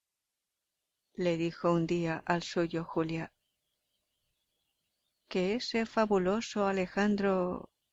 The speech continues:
ya sabes, no se habla más que de él hace algún tiempo,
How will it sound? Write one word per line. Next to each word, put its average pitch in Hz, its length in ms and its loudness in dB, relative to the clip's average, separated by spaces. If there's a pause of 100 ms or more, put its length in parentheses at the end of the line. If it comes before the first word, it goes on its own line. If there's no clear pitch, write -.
(140)
ya 190 260 -6
sabes, 269 500 -8 (1200)
no 247 200 4
se 180 220 -6
habla 180 320 2
más 180 240 4
que 175 160 0
de 170 240 4
él 180 100 2
hace 185 300 0
algún 180 400 0
tiempo, 180 720 -4